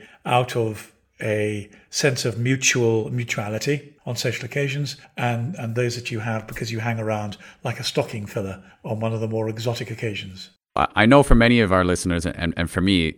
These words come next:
Speaker 2: a question that comes to mind is, I, I mean, we can't resist it. What is Her Majesty like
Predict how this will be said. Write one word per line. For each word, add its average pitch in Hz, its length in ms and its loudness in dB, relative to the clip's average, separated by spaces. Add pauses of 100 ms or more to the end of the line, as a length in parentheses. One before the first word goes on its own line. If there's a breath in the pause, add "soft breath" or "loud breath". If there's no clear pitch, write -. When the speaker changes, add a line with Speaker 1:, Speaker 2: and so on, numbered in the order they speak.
(460)
Speaker 2:
a 92 40 0
question 120 380 4
that 80 160 2
comes 80 240 -2
to - 80 -6
mind 69 400 -4 (400)
is, 76 580 -2 (240)
I, - 140 -2
I 78 60 -2
mean, 78 100 0
we 80 80 -2
can't 80 180 -4
resist 73 320 -2
it. - 180 -8 (520)
What 85 260 6
is - 140 0
Her 85 120 0
Majesty 76 420 -2
like 90 400 0